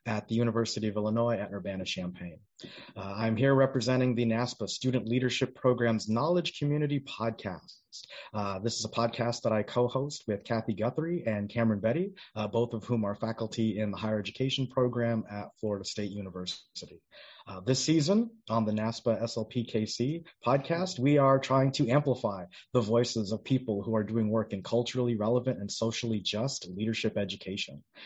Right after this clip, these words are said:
Uh, the naspa S L P K C has actually been around for a little while. It really started with, uh, Miles Surratt and, and some of his,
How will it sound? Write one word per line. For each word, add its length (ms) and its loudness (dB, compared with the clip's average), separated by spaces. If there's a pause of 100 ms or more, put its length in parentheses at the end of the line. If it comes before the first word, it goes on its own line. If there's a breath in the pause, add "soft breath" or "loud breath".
(200 loud breath)
Uh, 120 0
the 120 0
naspa 360 4
S 200 2
L 60 2
P 140 0
K 200 2
C 160 0
has 100 -2
actually 240 0
been 160 4
around 440 2
for 100 4
a 40 4
little 220 2
while. 300 -2
It 100 -8
really 240 2
started 420 0
with, 240 -2
uh, 140 2
Miles 340 0
Surratt 260 0
and, 260 -4
and 120 -2
some 160 2
of 120 -2
his, 300 0